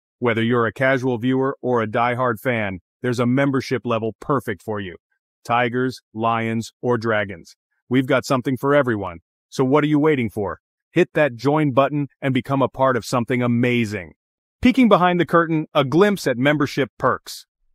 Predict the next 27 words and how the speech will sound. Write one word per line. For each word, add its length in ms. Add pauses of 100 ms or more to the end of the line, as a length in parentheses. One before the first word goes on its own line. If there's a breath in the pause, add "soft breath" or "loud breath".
(140)
Okay, 360 (220)
let's 160
get 120
down 200
to 60
the 100
nitty-gritty. 720 (320)
What 140
do 60
you 120
actually 380
get 240
for 100
becoming 360
a 60
member? 400 (280)
We've 160
got 220
three 380
awesome 400
tiers, 440
each 240
packed 260
with 120
exclusive 540
perks. 380 (240)
Tigers, 520